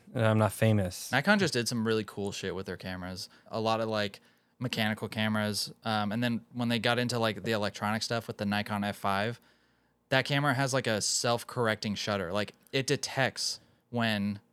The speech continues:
Speaker 2: your shutter is, like, slightly off and corrects itself.
Speaker 1: When the shutter is slightly off.
Speaker 2: Like,
Speaker 1: Eh,
Speaker 2: uh,
Speaker 1: eh?
Speaker 2: if you're shooting one one thousandth and it's, it's actually one nine hundred ninety-sixth or something.
Speaker 1: How does it do that? That doesn't make sense.
Speaker 2: I don't know.
Speaker 1: Why
Speaker 2: I
Speaker 1: would
Speaker 2: didn't
Speaker 1: Nikon do that?
Speaker 2: S-,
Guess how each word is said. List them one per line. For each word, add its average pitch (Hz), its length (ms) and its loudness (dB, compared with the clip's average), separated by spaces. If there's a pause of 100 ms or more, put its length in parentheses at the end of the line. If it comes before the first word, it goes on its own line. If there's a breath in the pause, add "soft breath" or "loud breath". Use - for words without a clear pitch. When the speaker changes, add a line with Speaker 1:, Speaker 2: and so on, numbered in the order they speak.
Speaker 2:
your 117 100 -2
shutter 117 340 2
is, 107 140 -2
like, 98 120 -2
slightly 104 360 0
off 95 340 -2
and 104 140 -6
corrects 98 360 -4
itself. - 540 -10 (400)
Speaker 1:
When 113 160 2
the 107 60 4
shutter 113 320 4
is 104 120 2
slightly 107 340 -4
off. 101 320 0
Speaker 2:
Like, 113 140 2
Speaker 1:
Eh, - 60 -2
Speaker 2:
uh, 110 240 2
Speaker 1:
eh? 107 80 2
Speaker 2:
if 135 120 0
you're 127 80 -2
shooting 127 240 0
one 113 160 0
one 110 160 0
thousandth 98 520 -2
and 107 120 -4
it's, - 280 -4 (440 soft breath)
it's 123 180 -4
actually 110 300 0
one 104 420 -2 (160)
nine 107 220 -2
hundred 107 260 -2
ninety-sixth 101 720 -4
or 92 80 -8
something. 98 480 -10
Speaker 1:
How 285 80 8
does 381 140 4
it 339 140 0
do 359 140 8
that? 123 180 8
That 247 100 8
doesn't 262 160 8
make 113 160 6
sense. - 500 -4 (720)
Speaker 2:
I 113 40 -12
don't 120 100 -4
know. 95 100 -4
Speaker 1:
Why 180 120 12
Speaker 2:
I - 20 12
Speaker 1:
would 370 100 12
Speaker 2:
didn't 339 120 10
Speaker 1:
Nikon 277 200 6
do 202 160 6
that? 123 200 4 (840)
Speaker 2:
S-, - 400 -6